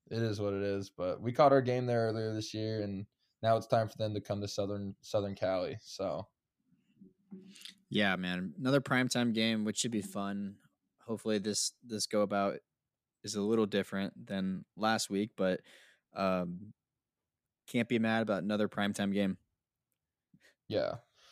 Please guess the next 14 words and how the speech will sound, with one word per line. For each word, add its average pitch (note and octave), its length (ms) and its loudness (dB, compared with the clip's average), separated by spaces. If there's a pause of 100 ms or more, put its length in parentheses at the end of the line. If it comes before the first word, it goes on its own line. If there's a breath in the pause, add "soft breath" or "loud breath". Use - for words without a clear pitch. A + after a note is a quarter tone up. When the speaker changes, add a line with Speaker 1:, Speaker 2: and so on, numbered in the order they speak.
(160 soft breath)
Speaker 1:
No, G#2+ 160 0
I G#2+ 140 4
gotta A2+ 300 6
love, A#2 320 6
gotta A#2+ 160 6
love A#2+ 240 6
primetime, G#2 800 2 (100)
uh, G#2 180 4
especially, B2+ 540 4
I A2 40 4
mean, G#2 340 -2 (640)
Justin A#2 280 2
Herbert A2+ 640 0 (640)
might A#2 260 4